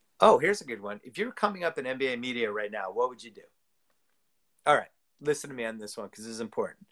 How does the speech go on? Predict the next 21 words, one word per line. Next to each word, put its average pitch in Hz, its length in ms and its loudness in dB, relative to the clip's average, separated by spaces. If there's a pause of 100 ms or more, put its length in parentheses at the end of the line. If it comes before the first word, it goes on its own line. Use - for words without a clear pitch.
(180)
Stay, 156 420 8 (180)
stay 175 240 0
the 202 80 -4
fuck 202 220 -2
off 160 160 -2
Twitter 120 420 -6 (360)
for, 151 160 -6
if 131 180 -8
you're, 123 500 0
uh, 107 300 -4 (800)
a 123 80 0
budding 123 440 0
basketball 110 560 -4
writer. 92 320 -10
Don't 139 240 0
be 175 140 0
on 156 80 -2
Twitter 117 340 4
all 104 120 4
the 101 100 -2
time. 104 420 -6